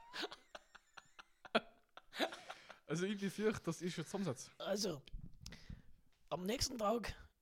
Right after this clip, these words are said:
Speaker 2: hielt ich eine WhatsApp. <laughs>
Speaker 1: Hat es damals schon gegeben?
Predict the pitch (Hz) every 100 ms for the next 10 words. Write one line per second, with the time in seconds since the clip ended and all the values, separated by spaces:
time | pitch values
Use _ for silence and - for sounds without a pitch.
0 | _ - 233 226 - 190 180 190 185 220
1 | - 208 170 - 622 - - 831 1017 1017
2 | 1077 - - - - 143 151 147 143 143
3 | 143 156 165